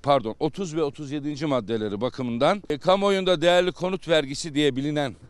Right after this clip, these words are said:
e, e, düzenleme ile ilgili biliyoruz ve görüyoruz ki ak Parti'nin de Erdoğan'ın da kafası karışık. İlla alınacaksa biz alınmasını doğru bulmuyoruz.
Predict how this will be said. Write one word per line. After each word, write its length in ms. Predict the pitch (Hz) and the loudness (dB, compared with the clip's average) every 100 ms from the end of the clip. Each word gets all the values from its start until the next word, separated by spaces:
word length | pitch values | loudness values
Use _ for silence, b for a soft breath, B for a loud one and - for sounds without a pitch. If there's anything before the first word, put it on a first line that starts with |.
| _ b b b b - | _ b b b b 0
e, 60 | 135 131 127 - 107 B - | 2 2 0 -4 -16 B -12
e, 220 | 104 104 | -8 -6
düzenleme 680 | 131 120 175 175 175 185 185 | -4 2 2 4 2 2 2
ile 240 | 143 139 | 2 0
ilgili 520 | 120 143 123 131 175 104 b b b - | 2 -2 0 0 0 -2 b b b -6
biliyoruz 440 | 190 190 180 139 | 0 2 2 -2
ve 80 | 151 | -4
görüyoruz 520 | 131 170 170 151 127 | 2 2 4 2 -4
ki 240 | - 180 214 | -2 0 2
ak 200 | 175 175 | 2 0
Parti'nin 480 | 151 131 - 123 120 | 0 -2 -2 -4 -2
de 160 | 113 107 - - _ - - - _ - | 0 -2 -8 -20 _ -20 -20 -20 _ 2
Erdoğan'ın 540 | 147 147 135 127 117 | 4 4 2 0 -2
da 60 | 107 | -6
kafası 440 | - 113 117 - | -4 -4 -4 -6
karışık. 440 | 107 127 123 - 185 - - | -4 -2 -2 -4 -8 -8 -8
İlla 280 | 170 180 180 | -4 4 6
alınacaksa 720 | 156 151 139 147 135 - 151 | 6 2 0 0 0 -2 -2
biz 140 | 147 143 | 0 2
alınmasını 540 | 147 156 151 147 143 | 2 2 -2 -2 0
doğru 280 | 143 139 139 | 2 2 2
bulmuyoruz. 520 | 156 170 175 175 - | -2 2 2 0 -6